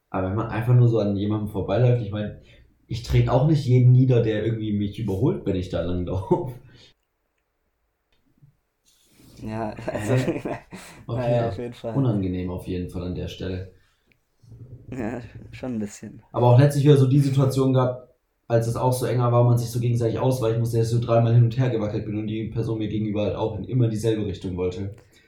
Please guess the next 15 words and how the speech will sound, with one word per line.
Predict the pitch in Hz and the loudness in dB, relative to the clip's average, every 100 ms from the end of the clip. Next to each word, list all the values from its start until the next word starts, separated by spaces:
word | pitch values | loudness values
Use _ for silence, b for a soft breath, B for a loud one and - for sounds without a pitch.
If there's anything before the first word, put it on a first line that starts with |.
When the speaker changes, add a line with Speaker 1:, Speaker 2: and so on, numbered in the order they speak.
| b b b b | b b b b
Speaker 1:
Junge, | - 107 98 | -6 -4 -2
da | 104 | 0
Speaker 2:
Boah, | |
Speaker 1:
könnte | 110 117 | 2 4
ich | 113 | 4
Speaker 2:
ja, | |
Speaker 1:
auch | - | 0
Speaker 2:
das | - | -4
ist | 117 | -8
so | 151 127 | -2 0
Speaker 1:
so | |
Speaker 2:
unangenehm. | 139 131 139 117 | 2 4 4 4
Speaker 1:
ausrasten. | 110 117 104 - - | 2 0 -2 -10 -4
Vor | 131 | -2
allem | 123 | -2